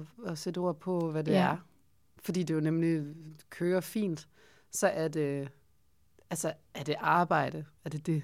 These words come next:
Speaker 1: Er det,
Speaker 2: Mm.
Speaker 1: er det karriere? Er det den her følelse af at have gjort mig selv til mit,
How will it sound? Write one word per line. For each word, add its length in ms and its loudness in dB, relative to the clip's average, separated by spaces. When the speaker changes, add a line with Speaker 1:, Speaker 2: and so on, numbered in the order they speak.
Speaker 1:
Er 120 -6
det, 160 2
Speaker 2:
Mm. 100 2
Speaker 1:
er 40 0
det 100 -2
karriere? 640 2
Er 60 0
det 180 -4
den 160 2
her 520 0
følelse 520 -2
af 160 -2
at 140 0
have 120 -6
gjort 560 -2
mig 140 -2
selv 320 0
til 200 -4
mit, 400 -6